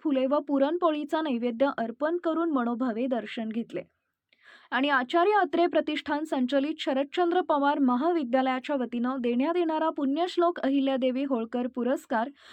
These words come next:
नीलम गोरे यांना होळकर वंशज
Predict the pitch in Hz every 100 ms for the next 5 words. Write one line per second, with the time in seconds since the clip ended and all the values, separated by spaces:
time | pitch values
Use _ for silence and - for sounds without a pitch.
0 | - - 330 381 403 415 330 330 330 370
1 | 294 285 302 294 262 339 392 330 277 262
2 | 311 302